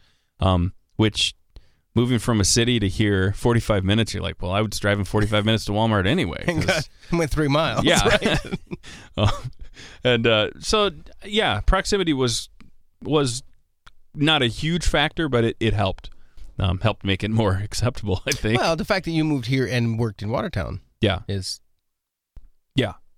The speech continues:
Speaker 2: So did you just like the commute? <laughs>
Speaker 1: And <laughs> funny
Speaker 2: I mean,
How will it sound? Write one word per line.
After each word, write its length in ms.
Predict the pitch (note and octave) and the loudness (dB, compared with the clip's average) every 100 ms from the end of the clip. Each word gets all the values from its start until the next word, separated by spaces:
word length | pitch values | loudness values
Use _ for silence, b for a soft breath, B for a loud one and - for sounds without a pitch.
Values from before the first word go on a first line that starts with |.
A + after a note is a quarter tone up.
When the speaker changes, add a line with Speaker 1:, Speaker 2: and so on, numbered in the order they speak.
| _ - | _ -4
Speaker 2:
So 100 | D3+ | -4
did 220 | C3+ B2+ | -4 -4
you 60 | A#2+ | -4
just 120 | A2+ | -4
like 200 | A2 G2+ | -6 -6
the 80 | - | -8
commute? 440 | - G2+ G#2 - - | -6 -4 -4 -8 -8
<laughs> 400 | - - - - | -8 -8 -12 -4
Speaker 1:
And 320 | G2+ - - | 0 0 -2
<laughs> 880 | - C#4+ - - - - - - - | -2 -2 0 -2 -4 -2 0 0 -2
funny 200 | - G3 | 0 2
Speaker 2:
I 20 | |
mean, 80 | A3 | 4